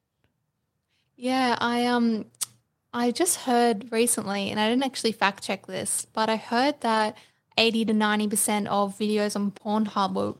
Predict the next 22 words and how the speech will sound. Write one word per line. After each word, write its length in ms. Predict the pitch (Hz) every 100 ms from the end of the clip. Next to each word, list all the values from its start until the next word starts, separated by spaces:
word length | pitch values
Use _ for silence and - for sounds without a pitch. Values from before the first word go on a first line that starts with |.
| -
just 380 | 226 220 - -
removed 540 | 208 208 214 202 190 -
recently 640 | 220 214 - 185 185 214 - - - 196
based 440 | 214 220 - - -
on, 480 | 214 208 208 208 202 -
um, 400 | 196 196 196 - -
it 200 | 202 208
being 440 | 208 202 202 - _ _ _ _ _ -
filmed 420 | 220 208 214 202
without 420 | 202 214 202 202 -
consent, 800 | 202 - 208 202 196 - - -
illegal, 600 | 208 208 202 196 202 202 -
using 320 | 202 196 196
minors, 680 | 196 190 196 196 196 196 - - - -
which 240 | 226 -
constituted 680 | - 240 262 240 233 214 208 -
m-, 380 | 220 220 214 220 - _ _ _ _ _ _
the 80 | 226
vast 400 | 202 226 233 -
majority 560 | 202 202 214 233 220 -
of 300 | 202 196 -
their 420 | 202 196 202